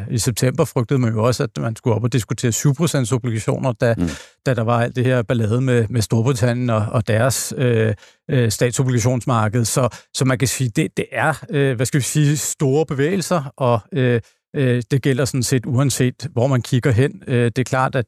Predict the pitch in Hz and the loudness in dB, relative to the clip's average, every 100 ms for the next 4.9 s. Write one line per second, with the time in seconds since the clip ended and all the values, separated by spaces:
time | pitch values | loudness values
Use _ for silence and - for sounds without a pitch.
0 | - 120 117 110 110 120 117 127 135 131 | -4 -2 0 -2 -2 0 0 0 -2 -2
1 | - - 123 117 - - 127 120 - - | -6 -6 -4 -2 -4 -2 0 0 -4 -10
2 | - 135 113 - 117 - - 110 175 160 | -8 -6 -8 -10 -12 -8 -2 0 2 0
3 | 139 143 - 120 131 127 123 123 107 - | 0 -4 -2 0 2 0 -2 -2 -2 -10
4 | _ _ - 123 _ 127 113 113 | _ _ -14 -14 _ 0 2 0